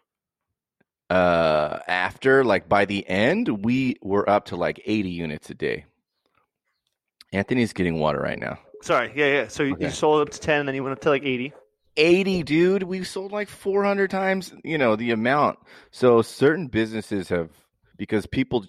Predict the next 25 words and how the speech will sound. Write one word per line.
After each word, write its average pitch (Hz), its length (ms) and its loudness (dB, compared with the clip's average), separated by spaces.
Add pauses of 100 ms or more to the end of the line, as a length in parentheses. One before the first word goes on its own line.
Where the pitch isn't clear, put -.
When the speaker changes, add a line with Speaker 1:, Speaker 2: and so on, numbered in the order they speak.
Speaker 1:
you - 120 -4
know, 120 120 2
there's 110 120 2
a 107 40 -2
lot 107 180 4
of 110 60 -2
people 107 220 -12
that 98 120 -6
just 110 220 0
discovered, 104 720 0
"Oh, 147 180 4
I 113 140 4
can 127 160 -4
order 98 380 0 (120)
everything 101 840 -2 (560)
online. 95 540 0
I 95 140 0
can 107 180 -4
order 90 280 0
groceries 95 720 -2
online." 69 440 -6 (320)
Speaker 2:
Right. 127 340 -10
Speaker 1:
Uh, 95 320 4
there's 92 340 0
a 92 220 2